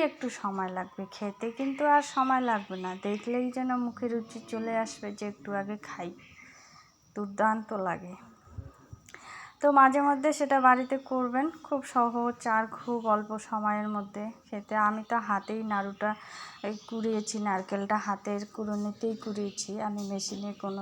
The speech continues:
ব্যবহার করি নাই। তো দেখো চিনি দিয়ে আমি কিভাবে এটাকে নাড়ু ভাবে নিয়ে আসলাম। তো এখন একটু ঠান্ডা হবে, বেশি ঠান্ডা করবেন না। এই যে হাতে একটু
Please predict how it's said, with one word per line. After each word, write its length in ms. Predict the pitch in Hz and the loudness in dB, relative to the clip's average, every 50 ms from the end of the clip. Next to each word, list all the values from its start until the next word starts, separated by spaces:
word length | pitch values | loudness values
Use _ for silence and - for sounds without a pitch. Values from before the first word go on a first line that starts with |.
| 190 190 | -6 -6
ব্যবহার 360 | 185 180 190 190 196 190 190 185 - - | -6 -6 -6 -6 -6 -6 -6 -8 -8 -6
করি 220 | 180 170 170 180 180 185 | -6 -4 -4 -4 -6 -6
নাই। 120 | 190 226 277 - - - - - - - - - | -6 -6 -8 -8 -12 -16 -16 -16 -16 -16 -16 -10
তো 100 | - 214 214 208 214 | -6 -4 0 2 2
দেখো 220 | 208 208 208 220 226 226 - | 2 2 2 -2 -2 -2 -2
চিনি 260 | 233 214 208 208 202 196 196 | -4 -4 -4 -4 -4 -6 -6
দিয়ে 200 | 208 214 214 214 214 202 | -4 -2 -2 0 0 0
আমি 160 | 202 202 208 208 - | 0 -2 -4 -6 -8
কিভাবে 420 | 202 202 196 196 196 190 190 208 202 196 | -8 -6 -4 -4 -4 -2 -2 -2 -4 -2
এটাকে 320 | 196 196 190 190 - 202 202 208 202 | -2 -4 -4 -4 -6 -6 -6 -6 -4
নাড়ু 240 | 196 190 190 196 202 196 - - - - - - - - - - 214 214 214 202 202 - - 202 202 | -4 -4 -4 -4 -6 -8 -10 -14 -20 -20 -20 -20 -20 -20 -12 -8 -6 -6 -4 -6 -8 -10 -10 -6 -2
ভাবে 340 | 208 202 196 196 202 202 208 208 202 | 0 2 2 2 2 0 -2 -2 -2
নিয়ে 200 | 196 202 202 202 196 190 | -2 0 2 2 2 2
আসলাম। 380 | - - - 190 190 196 214 269 285 - - - - - - - - - - | 2 -2 -2 0 2 2 2 0 -2 -6 -12 -14 -14 -12 -12 -14 -16 -18 -10
তো 80 | - - 208 | -4 -2 0
এখন 160 | 226 220 220 220 208 | 0 0 -2 -4 -6
একটু 160 | - - 214 214 - | -6 -6 -8 -4 0
ঠান্ডা 300 | - 208 202 208 220 220 214 202 | 0 0 2 2 4 4 4 4
হবে, 180 | 196 196 214 226 220 220 | 2 0 -2 -2 -2 -2
বেশি 160 | 220 214 220 220 - | -2 -2 -4 -2 0
ঠান্ডা 260 | 220 202 208 208 214 214 - | 0 2 4 2 2 0 0
করবেন 320 | 220 214 214 208 214 208 202 196 202 | -4 -6 -4 -2 -2 -2 0 0 0
না। 60 | 208 214 | 0 0
এই 80 | 208 202 208 | 0 0 0
যে 60 | 214 202 - | 0 0 2
হাতে 240 | - 202 196 - 214 220 220 | 2 0 0 0 -4 -6 -6
একটু 220 | - - - 208 | -6 -8 -10 -8